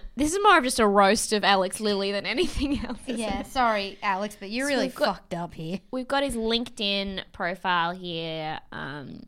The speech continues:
Speaker 1: yeah, Swinburne. Um, okay, my core, the core goal of my astrophysics research is to use numerical techniques to search for dynamically, dynamically stable planet candidates in the habitable zones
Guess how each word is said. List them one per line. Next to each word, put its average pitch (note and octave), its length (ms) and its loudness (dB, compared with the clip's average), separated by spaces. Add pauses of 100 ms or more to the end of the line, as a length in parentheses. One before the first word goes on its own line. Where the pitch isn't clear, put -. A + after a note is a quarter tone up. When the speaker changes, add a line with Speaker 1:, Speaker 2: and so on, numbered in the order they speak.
Speaker 1:
yeah, G3+ 400 -2
Swinburne. A3 840 -4 (400)
Um, F3 460 -6 (340)
okay, - 220 -8
my G#3+ 160 -4
core, D4 340 6
the B3+ 80 0
core D#4 220 6
goal C#4 180 10
of B3 60 2
my A#3 120 2
astrophysics A3+ 680 0
research G#3+ 380 2
is G#3 140 0
to G3+ 120 -6
use F#3 340 -2
numerical A#3+ 640 4
techniques A3 560 -6
to - 160 -10
search G#3 300 0
for G3+ 120 -4
dynamically, G3+ 720 0 (600)
dynamically G#3+ 500 0
stable G3+ 340 -4
planet B3 360 -4
candidates F3+ 500 -6 (480)
in G3+ 200 0
the F#3+ 100 0
habitable G#3+ 640 -2
zones F3+ 480 -2